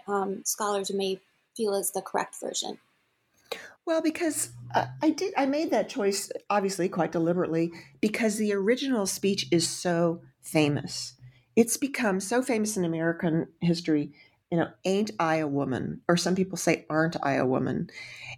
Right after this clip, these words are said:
Speaker 2: And to not include that volume, I f-, that speech in its original form, I felt would be, it would be skipping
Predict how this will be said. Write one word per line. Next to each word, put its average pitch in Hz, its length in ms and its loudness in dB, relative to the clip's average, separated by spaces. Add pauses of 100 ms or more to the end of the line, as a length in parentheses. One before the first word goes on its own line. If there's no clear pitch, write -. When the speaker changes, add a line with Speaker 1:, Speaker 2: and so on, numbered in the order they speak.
(140)
Speaker 2:
And 180 300 2
to 196 160 -2
not 233 380 0
include 262 440 0
that 190 200 0
volume, 175 540 2
I 190 100 2
f-, - 240 -8
that 190 280 2
speech 160 460 0
in 185 160 2
its 180 120 0
original 170 440 2
form, 170 380 0
I 185 100 -4
felt 185 300 0
would 165 240 -2
be, 170 320 0 (1300)
it 269 200 0
would 247 140 4
be 208 160 0
skipping - 960 -4